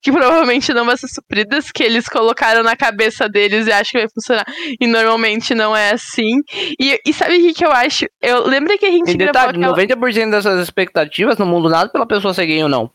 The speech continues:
Speaker 1: Exatamente, exato, e-, exatamente, assim, olha, eu acho que quase cem por cento não muda, <laughs> porque,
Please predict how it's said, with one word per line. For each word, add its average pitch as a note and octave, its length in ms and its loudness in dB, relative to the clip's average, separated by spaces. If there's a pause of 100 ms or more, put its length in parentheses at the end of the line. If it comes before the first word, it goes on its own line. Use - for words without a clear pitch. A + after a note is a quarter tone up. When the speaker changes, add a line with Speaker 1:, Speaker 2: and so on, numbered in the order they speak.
(240)
Speaker 1:
Exatamente, A4 800 2
exato, F4 420 0 (140)
e-, C#4 180 2 (1160)
exatamente, C#4+ 500 0
assim, C4+ 200 -2
olha, C#4 300 2
eu C#4 140 4
acho D4+ 220 2
que E4+ 80 -14
quase F4 400 0
cem G#4 200 -2
por G4 160 0
cento - 460 -2
não C4 180 0
muda, A#3 560 0
<laughs> G#4 320 -2
porque, D4+ 480 0